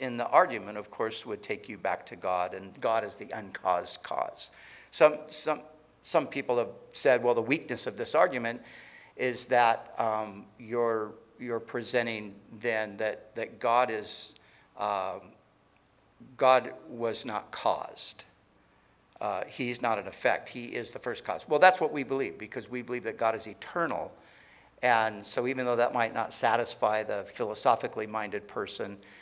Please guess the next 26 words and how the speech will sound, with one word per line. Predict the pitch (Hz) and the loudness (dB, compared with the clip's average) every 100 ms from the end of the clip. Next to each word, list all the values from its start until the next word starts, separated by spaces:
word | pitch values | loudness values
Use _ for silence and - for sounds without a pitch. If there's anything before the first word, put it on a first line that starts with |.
| - _ - | -20 _ -4
um, | 107 98 95 92 101 _ 254 107 | -2 0 -4 -8 -16 _ -14 2
that's | 120 117 - | 4 4 2
where | 120 110 | -6 -6
we | 95 101 | -6 -8
stop. | 95 - 107 78 - - | -8 -2 -2 -2 -8 -14
We | 110 110 | -10 -6
go | 113 101 | -4 -2
back | 101 98 - - | 2 0 0 -8
to | 107 95 95 - | -6 -8 -10 -10
a | 104 92 98 - _ | -8 -6 -10 -16 _
first | - - 107 98 - - - - | -12 -4 -2 -2 -6 -10 -18 -10
cause. | - 92 71 - - - - - - - - - | 0 0 0 -6 -10 -10 -12 -20 -20 -20 -18 6
Now, | 139 113 85 - - _ _ _ _ _ _ _ _ _ _ _ _ - - | 8 8 6 -8 -20 _ _ _ _ _ _ _ _ _ _ _ _ -14 0
think | 180 156 | 4 8
about | 131 131 131 | 10 10 10
this. | 98 - - - - - _ _ _ _ _ - - | 0 0 -2 -4 -6 -12 _ _ _ _ _ -20 -8
So, | - 160 135 135 - 131 | 6 10 10 8 -2 -6
so | - 147 131 | 2 6 6
the, | - 123 127 | 2 -8 -6
the | 135 | -6
u-, | 127 160 - | -4 -8 -6
the | 135 | -4
universe | 147 156 135 120 | -2 0 2 0
is, | 123 107 - | -4 -8 -8
is | 127 113 - - - | -8 -8 -10 -12 -8
time, | - 143 143 139 143 | -2 0 2 0 -6